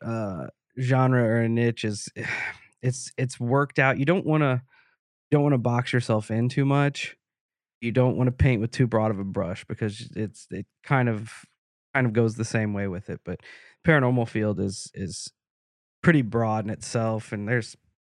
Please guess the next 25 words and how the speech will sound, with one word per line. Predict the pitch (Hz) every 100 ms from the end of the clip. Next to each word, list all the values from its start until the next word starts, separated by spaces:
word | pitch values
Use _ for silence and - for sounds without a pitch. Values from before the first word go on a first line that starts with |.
| _
plenty | 127 117
of | 101
weird | 95 98 98
shit | - 85
out | 85 90
there. | 85 95
So | - 80 92 - - _ _ _ _
that's | 123 -
kinda | 113 113
what | 113
we | 92 120
banked | 107 110 107
on, | 104 104 107
and | 98 95
it's, | 104 -
it's | 104 -
just | 104 -
kinda | 110 104 101
taken | 110 107
on | 104
a | 92
life | 98 107
of | 98
its | 104
own. | 113 110